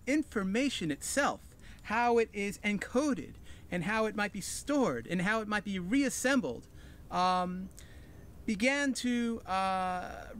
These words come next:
really make its way into, uh, av-, areas of research in psychology proper. So, for example, um, George Miller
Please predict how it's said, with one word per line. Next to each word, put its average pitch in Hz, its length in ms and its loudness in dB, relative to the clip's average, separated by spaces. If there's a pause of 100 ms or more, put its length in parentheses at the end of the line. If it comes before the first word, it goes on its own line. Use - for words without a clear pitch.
(140)
really 262 380 2
make 220 360 2
its - 200 -4
way 220 500 0
into, 202 680 0
uh, 185 520 0 (560)
av-, 214 200 2 (120)
areas 233 360 2
of 202 180 0
research 226 300 2
in 208 80 -2
psychology 220 500 0
proper. 247 520 0 (300)
So, 220 200 2
for 214 180 -2
example, 202 640 0
um, 185 420 2 (300)
George 220 280 4
Miller 208 400 2